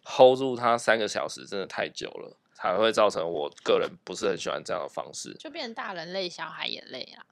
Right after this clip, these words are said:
Speaker 1: 对，然后因为那个方式其实也很僵化，
Speaker 2: 嗯。
Speaker 1: 因为他就是公事公办嘛，来，来敲锣，哦，来，来，很僵硬啊，就是一个主持人，然后他也是有点机械式的在主持嘛。
Speaker 2: 对。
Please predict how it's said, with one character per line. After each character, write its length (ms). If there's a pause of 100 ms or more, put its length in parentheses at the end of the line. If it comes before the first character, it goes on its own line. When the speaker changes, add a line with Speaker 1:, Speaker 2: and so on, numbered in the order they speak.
Speaker 1:
对， 160
然 120
后 160
因 100
为 80
那 120
个 120
方 180
式 160
其 160
实 160
也 200
很 180 (100)
僵 280
化， 400
Speaker 2:
嗯。 300
Speaker 1:
因 80
为 60
他 100
就 140
是 340 (200)
公 180
事 180
公 200
办 160
嘛， 200
来， 280
来 140
敲 200
锣， 440
哦， 340
来， 340
来， 240 (260)
很 160
僵 260
硬 180
啊， 160
就 80
是 180
一 60
个 100
主 180
持 160
人， 160
然 100
后 80
他 200
也 60
是 240
有 100
点 140
机 220
械 160
式 160
的 140
在 120
主 200
持 200
嘛。 200
Speaker 2:
对。 120